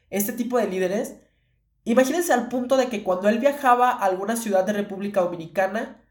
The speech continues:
su equipo le tenía que tener listo a las mujeres más bonitas del lugar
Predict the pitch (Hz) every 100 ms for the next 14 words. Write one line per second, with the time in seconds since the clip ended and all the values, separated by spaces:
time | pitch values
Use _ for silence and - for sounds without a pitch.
0 | _ _ - 202 202 214 262 285 269 -
1 | 196 180 208 208 190 180 180 202 202 -
2 | 214 - 170 170 165 175 175 202 202 196
3 | 208 233 254 233 233 233 190 170 170 214
4 | - -